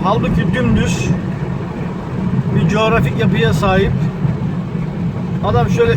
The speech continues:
üç şeritli yol yapsa modern bilmem ne falan. Ama maalesef buradaki, buranın başındaki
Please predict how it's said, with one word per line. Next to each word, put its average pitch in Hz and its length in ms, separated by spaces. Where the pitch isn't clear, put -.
üç - 60
şeritli 220 520
yol 233 140
yapsa 214 300
modern 196 500
bilmem 196 360
ne 185 100
falan. 202 340
Ama 190 260
maalesef 208 460
buradaki, 208 380
buranın 196 400
başındaki 190 520